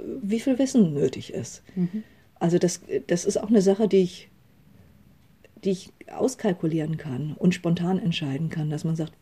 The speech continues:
Speaker 1: "Wie viel Fakten wollt ihr, wie viel Intellektuelles wollt ihr?" Ich sehe ein Konzert auch immer als eine Form von Kommunikation. Und wenn jetzt jemand von mir einen, einen, einen Vortrag mit ganz vielen Fremdworten haben wollte, den könnte er auch kriegen.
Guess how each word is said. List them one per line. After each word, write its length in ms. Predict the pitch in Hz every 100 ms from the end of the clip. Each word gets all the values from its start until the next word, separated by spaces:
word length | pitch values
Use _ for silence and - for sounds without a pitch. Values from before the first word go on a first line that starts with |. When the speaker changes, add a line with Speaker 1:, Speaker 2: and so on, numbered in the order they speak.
| 196 -
Speaker 1:
"Wie 120 | 170
viel 140 | 175
Fakten 520 | 160 175 - - 208 196
wollt 200 | 190 190
ihr, 120 | 180
wie 100 | 180
viel 140 | 185
Intellektuelles 880 | 160 175 160 160 - 143 156 147 -
wollt 240 | - -
ihr?" 200 | - 113 113 _ - _ _ _ _ _ -
Ich 180 | - -
sehe 260 | 175 208
ein 80 | 214
Konzert 680 | 190 165 - 165 170 220 - -
auch 180 | 165 -
immer 220 | 185 165
als 140 | 170
eine 100 | 175
Form 200 | - 170
von 160 | 175 175
Kommunikation. 920 | 175 170 170 - 139 - 151 143 127 - - - - -
Und 140 | 175
wenn 140 | 160
jetzt 180 | 170 170
jemand 220 | 185 180
von 160 | 180 170
mir 160 | 175 180 - - - -
einen, 400 | - - - -
einen, 340 | - 160 147 -
einen 180 | 190 175
Vortrag 460 | - 208 208 220 180
mit 100 | -
ganz 200 | 180 180
vielen 220 | 190 170
Fremdworten 560 | - 170 180 208 202
haben 220 | 202 202 208
wollte, 180 | 214
den 160 | 208 165
könnte 220 | 156 156
er 80 | 165
auch 180 | 196 -
kriegen. 460 | - 151 151 156